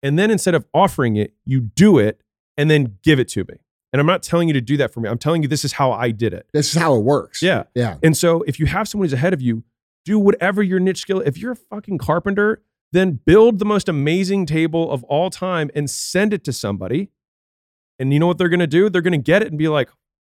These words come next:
Speaker 1: "This is too much. I can't believe somebody did this." And then
Speaker 2: Hey.
Speaker 1: what happens? <laughs>
Speaker 2: Hey,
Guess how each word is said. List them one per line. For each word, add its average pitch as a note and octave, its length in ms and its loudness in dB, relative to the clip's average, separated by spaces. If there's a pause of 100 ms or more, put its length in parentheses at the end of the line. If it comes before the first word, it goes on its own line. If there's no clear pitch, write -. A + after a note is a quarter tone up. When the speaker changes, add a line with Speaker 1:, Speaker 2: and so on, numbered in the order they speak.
(220)
Speaker 1:
"This E3+ 180 -2
is D#3 100 -6
too D#3 200 -4
much. E3+ 340 -8
I - 20 -20
can't E3+ 200 -8
believe E3 180 -8
somebody D3+ 300 -16
did E3 240 -14
this." - 260 -16 (380)
And C#3 100 0
then D#3 80 4
Speaker 2:
Hey. F3 60 4
Speaker 1:
what F3 80 4
happens? F3+ 600 -4
<laughs> - 40 -8 (540)
Speaker 2:
Hey, C3 260 -4